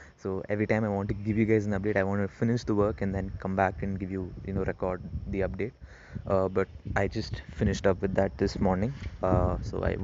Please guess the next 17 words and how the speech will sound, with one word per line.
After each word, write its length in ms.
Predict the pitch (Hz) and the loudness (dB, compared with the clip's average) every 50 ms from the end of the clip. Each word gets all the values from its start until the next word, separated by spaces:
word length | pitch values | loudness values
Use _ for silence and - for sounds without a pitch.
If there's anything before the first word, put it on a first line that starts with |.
| - - | -4 -4
I 100 | 104 95 - - - - - 98 95 92 | -6 -4 -2 -4 -4 -4 -6 -6 -4 2
got 160 | - 101 101 | 4 6 6
a 60 | 98 98 | 6 6
head 180 | 98 98 - | 4 2 2
start 280 | - - 95 95 95 95 | 0 -2 -2 -2 0 -2
on 280 | 98 92 92 92 92 | -2 -2 -2 -4 -4
my 120 | 95 92 90 | -4 -4 -2
day 280 | 87 92 101 120 131 | 0 0 0 0 0
and 260 | 107 95 - - - - - - - - - - | -2 -2 0 0 0 0 -2 -2 -2 -2 0 0
woke 160 | 98 80 82 | 2 4 4
up 120 | 87 78 | 4 4
early 200 | - 87 87 90 | 4 2 2 0
and 100 | 90 90 | -2 -4
just 160 | 87 104 98 | -4 -6 -6
got 180 | 92 - 87 - | -2 -2 -2 -2
stuff 220 | - - 95 - - - | -2 -4 -4 -2 0 0
done. 180 | 90 101 131 | 0 0 -2